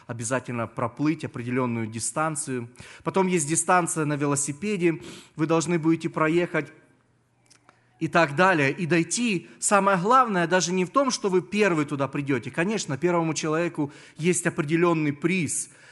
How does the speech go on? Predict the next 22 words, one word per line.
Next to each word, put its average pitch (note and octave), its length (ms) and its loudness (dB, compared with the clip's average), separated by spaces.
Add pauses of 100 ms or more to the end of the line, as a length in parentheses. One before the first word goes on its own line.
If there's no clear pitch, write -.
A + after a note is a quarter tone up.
(120)
и D#3 80 -2
определённая D#3+ 720 2
награда, C#3+ 720 2 (760)
кто D#3 260 0
сделает C3+ 560 -4
это B2+ 200 -8
первым. G#2+ 580 -8 (580)
Но D3 80 -2
самое F#3+ 360 4
главное — F3+ 440 2
дойти C3 920 -4 (460)
до C#3+ 140 -2
финишной. C3+ 720 -4 (960)
Самое F3+ 380 2
главное F#3+ 460 4
в - 100 -12
том, A#3+ 200 4
чтобы D#3+ 280 -2
пересечь F#3 560 -2
вот F3+ 140 -4
эту F#3+ 200 -2
линию E3+ 580 0